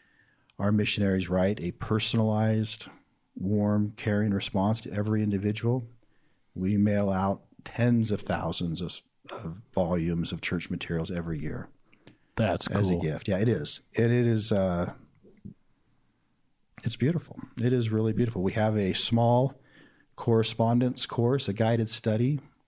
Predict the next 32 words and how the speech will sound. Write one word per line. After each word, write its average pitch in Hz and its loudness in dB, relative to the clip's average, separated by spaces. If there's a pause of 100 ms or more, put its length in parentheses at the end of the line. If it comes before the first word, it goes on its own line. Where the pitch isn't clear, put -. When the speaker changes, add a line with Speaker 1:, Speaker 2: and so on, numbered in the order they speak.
(380)
Speaker 1:
um, 101 -2
for 107 0
religious 107 0
materials 110 0
that 110 -2
exists. 110 -2 (220)
The 92 2
Institute 110 0
of 104 0
Religion, 107 0 (760)
um, 98 -4
some 110 0
really 110 2 (960)
visionary 110 2
<laughs> - -20
people 113 0
of 101 4
the 101 0
past 90 -4
have 101 -2 (600)
put 117 0
that 101 2
in 90 -2
place, 85 -2
and, 85 -4
and 90 -4
we're 90 -2
working 85 -4
with, 80 -8 (500)
with 95 -6
how 92 -6
to, 85 -8